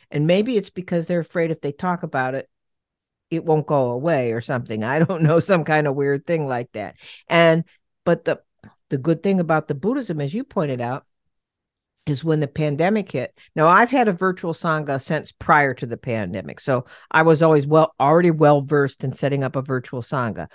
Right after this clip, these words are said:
But I watched all <laughs> these Buddhist communities struggling to learn how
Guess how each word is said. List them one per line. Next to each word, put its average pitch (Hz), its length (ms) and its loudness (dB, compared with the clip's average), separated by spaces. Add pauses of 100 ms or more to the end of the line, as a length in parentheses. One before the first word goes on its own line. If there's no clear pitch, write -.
(320)
But 151 160 4
I 190 260 2
watched 180 400 4 (100)
all 185 360 6
<laughs> 226 60 -4 (220)
these - 160 0
Buddhist 226 500 2
communities 175 760 2 (260)
struggling 208 800 2
to 170 140 0
learn 185 400 4
how 160 480 2